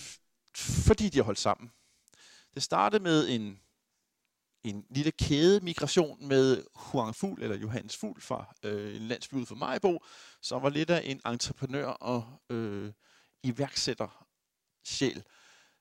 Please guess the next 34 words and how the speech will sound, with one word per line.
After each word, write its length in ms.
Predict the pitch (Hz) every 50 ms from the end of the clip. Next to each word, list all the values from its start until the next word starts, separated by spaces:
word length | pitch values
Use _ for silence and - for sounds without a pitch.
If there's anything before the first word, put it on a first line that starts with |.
| _ _
som 300 | - - - 123 120 120
rejste 260 | 110 104 101 - -
til 40 | 113
Argentina 440 | 101 104 - - - 139 147 151
for 180 | 135 - 131 120
at 60 | 120
skabe 300 | - - 120 120 131 -
sig 200 | - 123 117 98 -
et 180 | 101 95 -
liv 260 | 123 139 151 151 - _
og 500 | _ _ 90 107 104 104 98 101 101 - _ _ -
tjene 180 | - 139 -
nogle 120 | 131 110 -
penge. 280 | 127 117 151 175 170 160 _ _ _ -
Det 120 | 143 -
f-, 240 | - - - - _ _ _
lykkedes 300 | 127 139 175 196 180 -
ham 140 | 147 120 117
så. 220 | - 147 151 156 143
Så 140 | - - 165
rejste 280 | 143 131 113 117 - 117
han 80 | 110
tilbage 280 | - 110 - 131 127 139
til 180 | - - 117
Lolland 360 | 110 110 117 127 147 147 127 - _
og 100 | 120 123
hev 200 | 117 117 113 110
nogle 140 | 107 104 101
folk 300 | - 135 131 - - -
med 180 | 123 127 143 147
fra 180 | - - 120
de 120 | 117 120 -
omliggende 560 | - 107 104 104 117 117 113 _ 123 120 110 113
landsbyer, 500 | 120 131 - - - - - 123 92